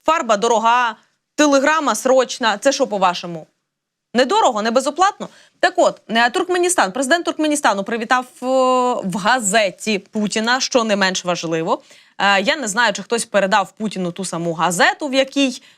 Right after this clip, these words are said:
було написано оголошення, знаєте, оце як раніше, е, М шукає Ж для совмісного проживання. От так вирішив і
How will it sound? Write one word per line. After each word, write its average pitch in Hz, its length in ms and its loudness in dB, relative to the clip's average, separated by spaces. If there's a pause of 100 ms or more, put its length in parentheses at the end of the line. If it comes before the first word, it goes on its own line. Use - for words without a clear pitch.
було 254 220 2
написано 240 460 -2
оголошення, 220 640 -2
знаєте, 254 340 0
оце 190 220 2
як 190 140 0
раніше, 196 420 0 (340)
е, 214 260 2 (200)
М 311 180 -2 (340)
шукає 190 520 0
Ж 190 200 2 (420)
для 202 200 0
совмісного 196 560 0
проживання. 285 840 0 (320)
От - 240 2 (160)
так 302 460 2
вирішив 233 760 0
і 240 360 0